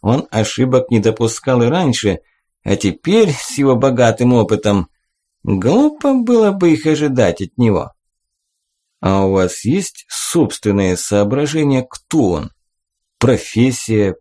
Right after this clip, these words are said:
привычки, характер, все что угодно. Доктор невесело рассмеялся.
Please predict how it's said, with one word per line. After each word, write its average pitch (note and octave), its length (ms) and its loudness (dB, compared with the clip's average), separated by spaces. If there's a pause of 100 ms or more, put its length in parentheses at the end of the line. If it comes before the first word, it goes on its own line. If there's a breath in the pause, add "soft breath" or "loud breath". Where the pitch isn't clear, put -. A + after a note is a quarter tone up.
привычки, A#2+ 680 0
характер, A2 680 -2 (220)
все - 360 -2
что G#3 240 -2
угодно. A2+ 480 -2 (1080)
Доктор A2+ 600 0
невесело A2+ 600 2
рассмеялся. G#2 720 -2